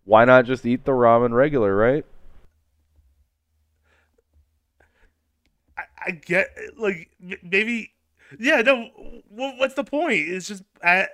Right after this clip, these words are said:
Speaker 2: unless they don't get sugar there, like, like
Speaker 1: I don't know.
Speaker 2: a lot
Speaker 1: I
Speaker 2: of
Speaker 1: don't
Speaker 2: sugar.
Speaker 1: know. <laughs> This guy has a good recipe, though.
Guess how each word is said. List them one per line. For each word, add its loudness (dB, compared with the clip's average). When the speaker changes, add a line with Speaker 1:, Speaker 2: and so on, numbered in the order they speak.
Speaker 2:
unless -4
they -2
don't -4
get -8
sugar -10
there, -10
like, -16
like -8
Speaker 1:
I -2
don't -2
know. -2
Speaker 2:
a -12
lot 0
Speaker 1:
I 4
Speaker 2:
of 2
Speaker 1:
don't 2
Speaker 2:
sugar. -6
Speaker 1:
know. 2
<laughs> 2
This 4
guy 8
has 0
a -4
good -2
recipe, -4
though. -8